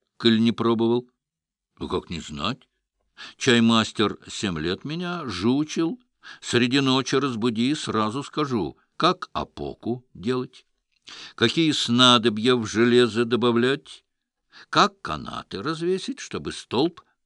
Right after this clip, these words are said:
воздвигся". "А орало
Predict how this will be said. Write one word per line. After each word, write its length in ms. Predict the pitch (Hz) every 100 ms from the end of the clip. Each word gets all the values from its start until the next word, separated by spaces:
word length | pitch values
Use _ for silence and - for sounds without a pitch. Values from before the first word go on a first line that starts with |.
| _
воздвигся". 1080 | 85 92 127 110 71 80 - - - 90 - _ _ _ _ _ _ _ _ _ _ _ _ _ _ _ - - - _
"А 600 | 104 123 127 127 127 127 - _
орало 1000 | - 135 127 147 175 156 127 95 71